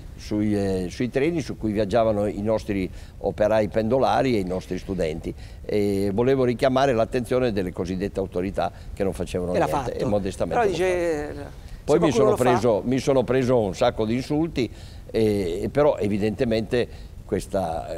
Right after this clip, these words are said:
Speaker 1: eh, questa iniziativa non era di rilevanza
Speaker 2: E
Speaker 1: penale.
Speaker 2: quindi adesso se su un treno invece dovesse sedersi a fianco a lei una donna col velo, cosa fa? Si alza, cambia posto, rimane lì, ci parla?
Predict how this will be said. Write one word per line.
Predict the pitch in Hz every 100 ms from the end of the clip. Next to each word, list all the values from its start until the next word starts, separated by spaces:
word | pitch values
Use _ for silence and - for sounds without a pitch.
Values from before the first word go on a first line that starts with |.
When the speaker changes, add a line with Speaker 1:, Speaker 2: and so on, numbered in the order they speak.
| 76
Speaker 1:
eh, | -
questa | 95 -
iniziativa | 98 92 95 90 123 120
non | 98 92
era | 92 87 76
di | 85 92
rilevanza | 85 82 90 90
Speaker 2:
E |
Speaker 1:
penale. | -
Speaker 2:
quindi | - 330
adesso | 285 311 294
se | 254
su | - 262
un | 247
treno | 262 302 302
invece | 247 247
dovesse | 208 233 233 208
sedersi | - 190 220 214
a |
fianco | 165 190 175
a | 175
lei | 180
una | 208 180 147
donna | 190 190
col | 196
velo, | 180 247 302
cosa | 208 175 160
fa? | 160 127
Si | -
alza, | 185 190 185
cambia | 160 165 165
posto, | 190 202 185 - 214 202 - -
rimane | 156 165 165
lì, | 165 196
ci | -
parla? | 160 180 190 185 196